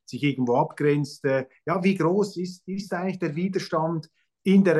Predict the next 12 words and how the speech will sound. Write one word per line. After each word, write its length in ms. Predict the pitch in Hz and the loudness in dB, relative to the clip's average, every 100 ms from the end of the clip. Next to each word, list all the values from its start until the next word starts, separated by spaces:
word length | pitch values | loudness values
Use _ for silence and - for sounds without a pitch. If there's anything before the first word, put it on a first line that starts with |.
| 160 | 2
F 140 | 170 | 0
D 140 | - 156 | -6 -4
P 340 | 143 143 139 | 0 2 0
hier, 440 | 123 147 147 139 | -2 -2 0 0
äh, 400 | 131 131 127 123 - _ _ _ _ _ | -2 -2 0 -4 -6 _ _ _ _ _
mit 420 | 156 139 180 180 | -4 -2 0 0
der 120 | 143 | 0
S 240 | 156 180 | 0 -4
V 200 | - 160 156 | -6 -8 -6
P 280 | 156 151 | -6 -6
zusammen, 760 | 147 - 123 147 170 185 104 - _ _ _ - | -6 -12 -6 -4 0 -2 -4 -12 _ _ _ -8
ähm, 480 | 143 143 147 151 | -4 -4 -6 -10